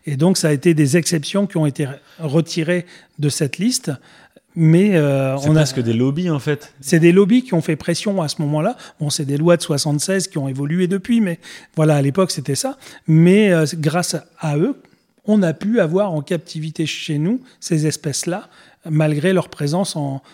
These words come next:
Speaker 1: dans les dom-toms français.
Speaker 2: Et c'est une bonne chose, alors ?
Speaker 1: Bah, ça a été une bonne chose. Après, euh, qu'on, qu'on tue des animaux pour,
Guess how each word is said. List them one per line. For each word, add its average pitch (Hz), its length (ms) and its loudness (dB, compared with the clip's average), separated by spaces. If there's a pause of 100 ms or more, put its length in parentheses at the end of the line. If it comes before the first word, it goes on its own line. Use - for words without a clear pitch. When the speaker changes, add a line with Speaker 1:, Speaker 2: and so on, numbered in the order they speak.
(200)
Speaker 1:
dans 147 80 0
les 139 120 0
dom-toms 139 380 2
français. 147 400 -6 (100)
Speaker 2:
Et 104 60 -8
c'est - 140 -8
une 110 60 -6
bonne 131 140 -4
chose, 196 220 -4
alors ? 113 240 -4 (420)
Speaker 1:
Bah, 180 140 2
ça 185 160 0
a - 20 4
été 170 140 2
une 170 100 4
bonne 190 160 2
chose. 233 260 0
Après, 180 340 2
euh, 151 180 4
qu'on, 160 260 2
qu'on 160 160 -2
tue - 160 -6
des 160 220 2
animaux 175 420 2
pour, 147 300 0